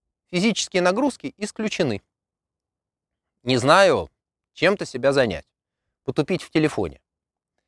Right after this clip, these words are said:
Это средство восстановления и для нашего тела, и это важное средство восстановления для центральной нервной системы. Поэтому отдых обязательно надо планировать. Мы говорим об этом,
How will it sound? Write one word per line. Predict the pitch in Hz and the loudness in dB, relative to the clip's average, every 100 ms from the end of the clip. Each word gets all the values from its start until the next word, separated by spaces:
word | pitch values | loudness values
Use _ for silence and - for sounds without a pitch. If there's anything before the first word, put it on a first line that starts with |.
| _ _ _ _ | _ _ _ _
Это | 160 196 | 4 4
средство | 165 160 165 - 147 | 0 0 0 0 -8
восстановления | 131 - - 135 143 131 107 92 80 _ _ _ | -8 -6 -4 0 0 0 0 -4 -6 _ _ _
и | 131 147 | -4 0
для | 131 113 | 4 4
нашего | 117 - 98 | 2 -2 -8
тела, | - 117 143 254 _ _ _ _ _ _ _ | -6 -2 -2 -4 _ _ _ _ _ _ _
и | - 151 | 2 4
это | 190 160 | 4 4
важное | 165 175 170 | 6 4 2
средство | 143 143 165 - | -4 -4 -4 -6
восстановления | 151 135 - 123 127 143 143 131 117 _ _ _ _ | -14 -14 -6 -4 -2 -2 -2 -2 -4 _ _ _ _
для | 107 113 | -6 -4
центральной | 131 123 117 113 | -2 2 2 2
нервной | 110 107 107 | 0 0 0
системы. | 101 113 - 95 80 _ _ _ _ _ _ _ _ | -4 -8 -8 -8 -8 _ _ _ _ _ _ _ _
Поэтому | - 135 165 180 165 - _ - | 4 6 6 2 0 -4 _ 2
отдых | 151 180 117 - _ - | 4 4 0 -8 _ -16
обязательно | 113 127 156 160 139 | -4 0 2 2 0
надо | 139 127 | 2 0
планировать. | 127 123 107 80 - _ _ _ | -2 -4 -4 -8 -16 _ _ _
Мы | 139 175 | 2 4
говорим | 185 180 190 | 6 4 4
об | 156 151 | 4 4
этом, | 156 85 80 | 4 2 -10